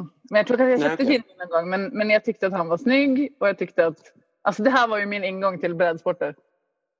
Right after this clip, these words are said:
Speaker 1: Alltså, det här är så hemskt, men det var snygga killar. <laughs> Det var min ingång.
Speaker 2: Precis. Ja.
Speaker 1: Nej, men jag säger det. Det, så,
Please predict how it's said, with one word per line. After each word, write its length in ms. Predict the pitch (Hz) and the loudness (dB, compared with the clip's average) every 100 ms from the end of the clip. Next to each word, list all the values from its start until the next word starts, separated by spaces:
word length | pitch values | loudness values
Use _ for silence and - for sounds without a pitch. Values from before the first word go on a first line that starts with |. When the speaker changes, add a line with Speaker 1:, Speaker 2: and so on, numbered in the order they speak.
| _ _ | _ _
Speaker 1:
Alltså, 200 | 208 196 | -6 0
det 80 | 208 | 0
här 100 | 202 | 2
är 40 | 196 | 0
så 80 | |
hemskt, 260 | 196 175 - | -2 -4 -8
men 100 | 196 | -4
det 60 | 185 | 0
var 200 | 185 - | 0 0
snygga 240 | - 185 170 | -4 -2 -2
killar. 300 | 175 170 156 _ _ _ _ | -2 -4 -6 _ _ _ _
<laughs> 360 | _ _ _ - | _ _ _ 2
Det 60 | |
var 80 | - | 2
min 180 | 294 285 | 4 2
ingång. 360 | 254 233 233 254 - 494 294 - 349 - _ - - - _ - _ - - _ _ | 2 2 0 -2 0 0 0 -4 -4 -4 _ -14 -14 -14 _ -10 _ -12 -12 _ _
Speaker 2:
Precis. 240 | 113 - - - | -4 -4 -12 -10
Ja. 120 | 123 | -4
Speaker 1:
Nej, 600 | 127 - - _ - 392 | -2 -2 -6 _ -10 -6
men 100 | 392 | -2
jag 160 | 381 - | -2 -2
säger 240 | 392 370 | -4 -2
det. 140 | 208 | -2
Det, 220 | 196 247 240 | 0 0 0
så, 180 | - | 0